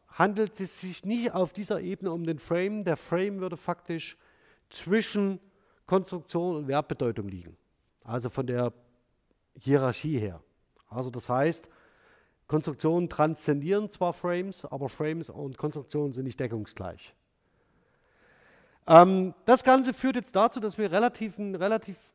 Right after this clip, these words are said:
gutes Set haben, um die Argumentstruktur von Verben zu beschreiben und zu sagen, ja, Konstruktionen sind semantisch motiviert,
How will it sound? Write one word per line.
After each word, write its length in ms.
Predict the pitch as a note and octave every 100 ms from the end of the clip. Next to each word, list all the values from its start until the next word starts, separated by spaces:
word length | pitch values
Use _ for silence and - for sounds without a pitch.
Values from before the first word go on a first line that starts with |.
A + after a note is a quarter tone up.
| -
gutes 340 | A#3 A#3+ -
Set 200 | G3+ G3+
haben, 340 | F3+ F#3 F3+ E3
um 480 | - D#3 E3+ F3 E3+
die 100 | C3
Argumentstruktur 720 | C#3+ D3+ F3+ - E3+ - D#3+
von 160 | D3
Verben 280 | C3 C#3+ D#3+
zu 100 | D3
beschreiben 520 | B2+ - D3 G3+ G#3+
und 160 | D#3 D3+
zu 80 | C3
sagen, 280 | D3 F3 F3
ja, 320 | D3+ G#3+ G#3+ _ _ -
Konstruktionen 520 | F3+ E3 - F#3 F#3+
sind 120 | F3+
semantisch 480 | D#3 E3 G#3 G#3+ -
motiviert, 640 | G3+ F3+ F3 F3+ F#3 -